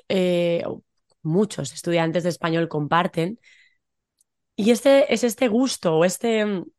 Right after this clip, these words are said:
no sé, este, deseo, ¿no? Por, por tener como la, la vida española, ¿no? Esto, en España tenemos como el sueño americano,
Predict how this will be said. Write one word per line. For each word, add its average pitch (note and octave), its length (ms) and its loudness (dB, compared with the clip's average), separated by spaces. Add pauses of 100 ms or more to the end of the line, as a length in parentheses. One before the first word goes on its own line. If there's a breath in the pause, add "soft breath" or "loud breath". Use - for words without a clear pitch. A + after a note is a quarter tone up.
(600)
no F#3 140 -4
sé, E3+ 180 -2
este, G3+ 760 -2 (840)
deseo, G3 600 4
¿no? F#3+ 240 2
Por, E3+ 400 -2
por E3+ 160 -2
tener F3 280 -2
como F#3 280 0
la, D3+ 720 0
la - 180 -2
vida F#3+ 200 2
española, E3+ 640 2
¿no? G3 100 2
Esto, G3 180 -2
en - 240 -2
España G#3+ 340 0
tenemos G#3+ 260 -2
como F#3+ 160 -2
el D#3+ 80 -2
sueño F#3+ 320 -2
americano, D#3+ 680 0